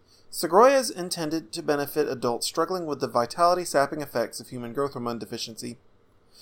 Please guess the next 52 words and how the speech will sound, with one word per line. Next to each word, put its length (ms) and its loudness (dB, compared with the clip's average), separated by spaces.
Sogroya 480 6
makes 220 -2
it 80 -8
easier 340 -4
for 140 -2
patients 380 -4
to 100 -8
stick 300 -4
with 100 -6
therapy. 400 -4
No 100 2
longer 300 6
do 100 4
they 120 2
have 160 4
to 80 -20
take 200 -2
a 40 -6
shot 240 2
every 180 -2
day 160 -2
to 120 -4
achieve 280 -8
results, 520 2
removing 400 0
a 80 0
lot 440 4
of 140 -8
stress 440 0
and 160 -8
headache 360 2
from 160 -8
the 80 -8
therapeutic 480 -4
process. 600 2
Sogroya 480 4
can 200 -2
be 100 -6
used 380 -6
by 100 6
patients 460 -4
experiencing 640 -8
H 300 -6
G 80 -6
H 140 -8
deficiency 420 -10
for 80 -12
the 80 -16
first 260 -4
time 160 -2
as 100 -6
adults, 460 2